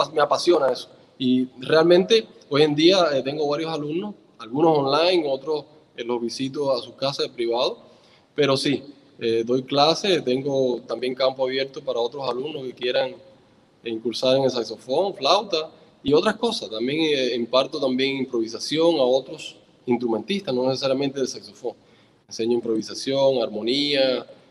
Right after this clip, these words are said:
y bueno, eh, la música es un área bien, bien grande, la verdad.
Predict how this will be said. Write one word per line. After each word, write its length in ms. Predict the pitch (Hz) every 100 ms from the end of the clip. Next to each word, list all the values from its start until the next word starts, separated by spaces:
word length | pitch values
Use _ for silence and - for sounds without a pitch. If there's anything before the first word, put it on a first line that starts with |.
| _
y 60 | 117
bueno, 340 | - 123 113 - - _ -
eh, 380 | 120 117 - 117
la 100 | 117
música 380 | 156 165 170
es 60 | 156
un 140 | 151
área 220 | 151 156 147
bien, 340 | 139 143 139
bien 180 | 135 135
grande, 360 | 131 120 110 104
la 100 | 101
verdad. 240 | 98 101